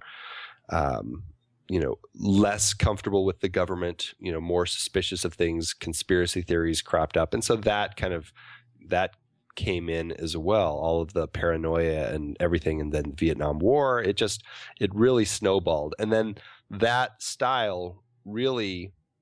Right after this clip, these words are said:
had a, a big swell in the seventies, and it's definitely still continued. But the other thing that happened in the seventies was that's when the real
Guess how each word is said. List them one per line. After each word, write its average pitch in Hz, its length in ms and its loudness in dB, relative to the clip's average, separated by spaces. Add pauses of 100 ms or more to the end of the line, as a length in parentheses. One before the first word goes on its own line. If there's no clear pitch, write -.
(540)
had 107 240 -4
a, 87 260 -2
a 87 80 -8
big 98 340 -6
swell 107 540 0
in 90 80 -6
the 87 80 -6
seventies, 95 540 -4
and 131 120 -2
it's 120 220 -2
definitely 131 400 0
still 92 280 -2
continued. 90 640 -6
But 82 280 0 (440)
the 101 200 2
other 120 200 2
thing 101 220 0
that 87 140 -2
happened 85 340 -2
in 82 120 -8
the 78 60 -8
seventies 80 600 -6
was 80 440 -2 (300)
that's 98 400 -2
when 87 260 -2
the 80 120 -8
real 87 720 0